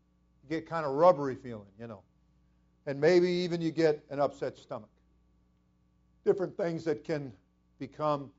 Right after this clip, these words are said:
symptoms of having the flu. Well, evil spirits bring symptoms too.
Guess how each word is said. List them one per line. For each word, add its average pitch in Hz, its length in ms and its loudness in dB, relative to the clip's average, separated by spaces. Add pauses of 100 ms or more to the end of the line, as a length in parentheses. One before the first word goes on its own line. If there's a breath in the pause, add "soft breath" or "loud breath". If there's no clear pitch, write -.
(100)
symptoms - 540 4 (840)
of 110 120 -14
having 123 280 -4
the 104 60 -12
flu. 101 260 -10 (840)
Well, 135 400 2 (520)
evil 135 240 -8
spirits 170 560 0 (1080)
bring 131 420 -6 (400)
symptoms 131 640 -4
too. 123 260 -8